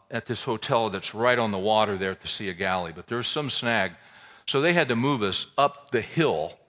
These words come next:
uh, about a mile and a half to a hotel up on the hill. So that's where we're staying. And the next morning, they put us in a van to come back down to meet the bus. So we're coming down the hill, real windy, you know,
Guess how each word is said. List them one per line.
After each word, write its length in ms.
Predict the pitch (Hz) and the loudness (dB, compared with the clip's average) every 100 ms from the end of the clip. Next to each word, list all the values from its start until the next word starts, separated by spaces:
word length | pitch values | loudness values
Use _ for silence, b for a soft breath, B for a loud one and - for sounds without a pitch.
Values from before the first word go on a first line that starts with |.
| _ _ _ _ _ _ - | _ _ _ _ _ _ -4
uh, 320 | 123 113 107 | 0 0 0
about 380 | 117 117 107 - 110 | -2 0 0 0 -2
a 60 | |
mile 340 | 107 110 110 107 | 2 4 4 2
and 100 | 101 | -2
a 40 | |
half 520 | 95 101 95 85 - - - | 0 2 0 -2 -12 -16 -6
to 120 | 123 | -4
a 40 | 104 | -2
hotel 420 | 107 - 113 101 | -2 0 0 0
up 140 | 95 | -2
on 140 | 92 90 | -6 -8
the 80 | |
hill. 260 | 80 95 - _ _ _ _ _ _ _ _ | -8 -10 -10 _ _ _ _ _ _ _ _
So 300 | - 123 113 | -2 0 2
that's 220 | 113 113 - | 2 2 0
where 140 | 104 | -2
we're 140 | 98 | -2
staying. 380 | - 143 139 131 | 0 2 2 2
And 100 | 110 | 0
the 40 | 104 | -2
next 260 | 104 - | -2 -2
morning, 520 | 120 120 117 113 107 - _ _ - | 2 2 4 2 -2 -6 _ _ -8
they 80 | |
put 220 | 104 135 113 | -4 -2 0
us 160 | - | -2
in 60 | 107 | -4
a 60 | |
van 360 | 92 110 110 104 | 0 2 2 0
to 80 | 98 | -4
come 260 | - 98 | -4 -4
back 320 | 90 98 95 - | 0 -2 -2 0
down 400 | 113 113 107 101 | 2 4 2 -2
to 120 | 98 | -6
meet 200 | 98 - | -6 -8
the 80 | 85 | -8
bus. 560 | 98 95 90 - - - - | -2 0 0 0 -2 -4 -2
So 240 | 87 76 _ _ _ B B B B | -2 -6 _ _ _ B B B B
we're 80 | 131 | 0
coming 260 | 190 196 165 | 4 4 6
down 260 | 143 139 | 6 6
the 100 | 120 | 2
hill, 340 | 113 110 98 - B B B - | 2 2 2 -2 B B B -4
real 320 | 135 170 135 | 2 4 4
windy, 800 | 117 127 135 131 123 120 117 113 - _ - | 6 6 6 2 2 2 0 -4 -14 _ -4
you 120 | 117 | 0
know, 300 | 104 98 | 0 -2